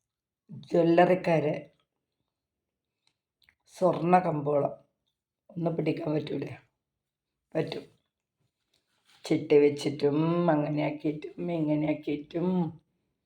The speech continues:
എന്നോട് ഇതിനിടയ്ക്ക് എൻ്റെ ഒരു ഫ്രണ്ട് പറയാ, ഉം, കുറച്ച് പൈസ സേവ് ചെയ്യുന്നുണ്ട്.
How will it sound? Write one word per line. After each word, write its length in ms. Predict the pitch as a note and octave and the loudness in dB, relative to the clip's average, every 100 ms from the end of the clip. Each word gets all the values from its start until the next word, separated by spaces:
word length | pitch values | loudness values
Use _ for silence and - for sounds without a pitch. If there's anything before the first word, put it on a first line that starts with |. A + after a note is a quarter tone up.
| _ _ - | _ _ -10
എന്നോട് 380 | - A#3+ C4 C4+ | -2 2 4 4
ഇതിനിടയ്ക്ക് 380 | A#3+ G#3 G#3 G#3 | 4 4 4 2
എൻ്റെ 220 | F3 F#3 | 4 4
ഒരു 100 | F#3 | 4
ഫ്രണ്ട് 380 | F3+ F3+ D#3 D#3+ | 2 2 4 6
പറയാ, 340 | E3+ D3 D3 D3 - - _ _ _ _ _ _ _ _ - | 6 6 2 0 -6 -20 _ _ _ _ _ _ _ _ -6
ഉം, 180 | G#3 A3+ - - D3 | -2 -2 -4 -8 -2
കുറച്ച് 240 | G3 A3 | -2 0
പൈസ 360 | G#3+ F#3 F3+ - | 6 6 6 2
സേവ് 340 | A#3 G3+ E3 D#3 | 0 2 4 6
ചെയ്യുന്നുണ്ട്. 480 | D#3+ D#3 D3 D3 | 6 6 4 2